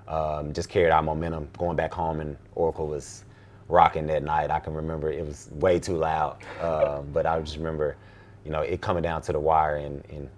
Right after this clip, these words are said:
Steph hitting big shots and us pulling it out. It was pretty special.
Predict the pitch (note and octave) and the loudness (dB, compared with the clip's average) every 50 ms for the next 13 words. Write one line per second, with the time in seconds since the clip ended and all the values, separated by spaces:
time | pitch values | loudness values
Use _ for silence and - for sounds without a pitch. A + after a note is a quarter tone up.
0 | - - - - - E2 D#2+ D#2 - - - F#2+ E2+ D#2+ D#2+ D2 E2+ D#2+ - - | -20 -20 -20 -4 2 2 2 2 2 0 0 0 0 2 2 0 -2 -2 -2 0
1 | - E2+ D#2 D2+ C#2 - - C#2+ D2 D2 C#2+ C#2 - - - - - - - - | 4 6 6 6 6 2 -4 -10 -10 -10 -10 -12 -14 -16 -20 -20 -20 -20 -20 -20
2 | - - - - - - - D#2+ D#2 - - - - - - - - F#2 E2+ D#2 | -20 -20 -20 -20 -10 -6 -4 -4 -4 -6 -10 -20 -20 -20 -20 -6 -4 -2 -2 -2
3 | D2+ D2 D2 D2 D2 D2 C#2+ C#2+ C#2 - - - D2+ C#2 - - D2 D2 C#2+ - | -2 -2 -2 -2 -2 -2 -2 -6 -8 -10 -8 -8 -8 -8 -8 -8 -8 -8 -8 -10
4 | D2+ | -10